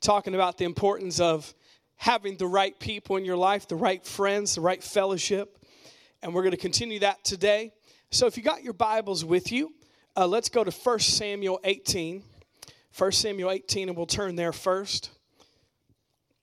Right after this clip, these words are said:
We're gonna s-, continue this series about friends, how to make the right friends, how to be the right friend, how to keep the right friends in your life. So First Samuel eighteen and verse one,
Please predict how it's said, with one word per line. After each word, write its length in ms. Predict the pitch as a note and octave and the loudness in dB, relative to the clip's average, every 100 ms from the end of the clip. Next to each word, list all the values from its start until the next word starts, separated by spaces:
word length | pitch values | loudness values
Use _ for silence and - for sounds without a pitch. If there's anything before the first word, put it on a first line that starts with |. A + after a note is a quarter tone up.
| _ - | _ -10
We're 180 | F3 G3 | -2 0
gonna 100 | F#3 | 0
s-, 180 | - - - | 0 -2 -6
continue 440 | G3+ D3+ D4+ D4+ | -4 0 0 -2
this 180 | G#3+ G#3 | -2 0
series 360 | - A#3+ A3 F#3 | 0 -2 -4 -2
about 300 | F#3 F3+ - _ _ _ _ | 0 0 -4 _ _ _ _
friends, 560 | - - A#3 E3+ E3+ | -4 0 2 0 0
how 180 | G#3 G3+ | 2 2
to 240 | F#3 F3 - - | 2 -4 -10 -16
make 420 | F#3+ G#3+ A#3 - | -2 0 0 -2
the 80 | A3 | 2
right 260 | A3+ A3+ | 2 2
friends, 380 | G3+ B3 A#3 A3+ | -4 -4 -4 -4
how 220 | F#3 A#3+ | -2 0
to 100 | F#3+ | 0
be 320 | E3 D3 G3+ A3 | -4 -4 -4 -2
the 160 | G#3 | 0
right 260 | G3+ G3+ G3+ | 2 0 -2
friend, 400 | - G3+ G3+ G3+ _ _ _ _ _ | -8 -8 -8 -12 _ _ _ _ _
how 220 | - G3 | -4 -2
to 80 | E3+ | 0
keep 340 | - A#3 A#3 | -2 -2 -2
the 120 | - E3 | -4 -2
right 200 | D#3+ - | -2 -4
friends 560 | F3 D#3+ D3+ C#3+ - - _ _ _ _ _ | -8 -6 -6 -8 -10 -14 _ _ _ _ _
in 160 | F3 E3 | -10 -6
your 140 | D#3 | -4
life. 420 | D3+ E3+ D3+ D3+ - _ _ _ _ _ _ - - | 0 0 0 -6 -18 _ _ _ _ _ _ -16 -8
So 160 | - E3+ | -6 -6
First 360 | - G3+ - | -2 0 0
Samuel 400 | - G3 F3+ D#3+ F#3 | 0 -2 -4 -4 -2
eighteen 640 | F#3+ - - F3+ E3 F#3 _ _ _ _ _ _ _ _ | -4 -2 -2 -2 -2 -8 _ _ _ _ _ _ _ _
and 320 | D#3+ D#3 D3+ | -6 -4 0
verse 320 | F#3 G3 F#3+ | 2 2 0
one, 540 | E3 D#3+ F#3 E3+ E3 | -4 -2 0 0 -4